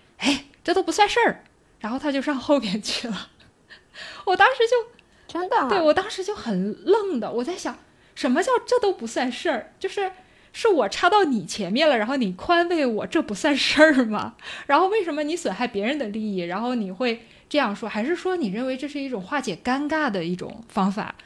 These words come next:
Speaker 1: 我到现在为止，我都不是非常理解。
Speaker 2: 那你应该反问他一句，“这个、这个、这个，你能来一个就是那是个事儿的吗？”真的，真的，我觉得太没有公德了，真的
Speaker 1: 看到没有？
Speaker 2: 太没有公德了。
Speaker 1: 这就是你的社交无能发作。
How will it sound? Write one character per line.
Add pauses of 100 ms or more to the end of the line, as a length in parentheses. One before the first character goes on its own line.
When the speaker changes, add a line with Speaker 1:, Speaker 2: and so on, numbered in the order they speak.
(260)
Speaker 1:
我
到
现
在
为
止，
我
都
不
是
非
常
理
解。 (500)
Speaker 2:
那
你
应
该
反
问
他
一
句 (200)
，“这
个、
这
个、
这
个， (220)
你
能
来
一
个
就
是
那
是
个
事
儿
的
吗？” (320)
真
的，
真
的， (140)
我
觉
得
太
没
有
公
德
了， (200)
真
的
Speaker 1:
看
到
没
有？
Speaker 2:
太
没
有
公
德
了。
Speaker 1:
这
就
是
你
的
社
交
无
能
发
作。